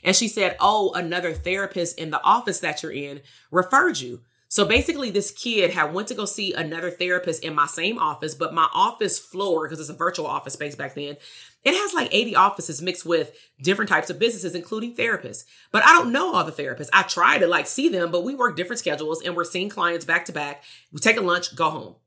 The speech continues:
<laughs> right? So they said that, I mean, there was so much of a disconnect where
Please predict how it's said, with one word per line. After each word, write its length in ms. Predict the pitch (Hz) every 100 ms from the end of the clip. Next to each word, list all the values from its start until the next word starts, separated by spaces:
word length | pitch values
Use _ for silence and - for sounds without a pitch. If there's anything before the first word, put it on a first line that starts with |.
| -
<laughs> 120 | 151
right? 260 | 208 220 220 - -
So 460 | - 240 226 220 - _ _
they 140 | 214 254
said 400 | - 220 202 202
that, 260 | 190 165 -
I 80 | 196
mean, 200 | 170 156
there 140 | 254
was 160 | 254 -
so 160 | 220
much 260 | 190 190 214
of 100 | 165
a 60 | 165
disconnect 460 | 160 - 156 151
where 360 | 151 156 156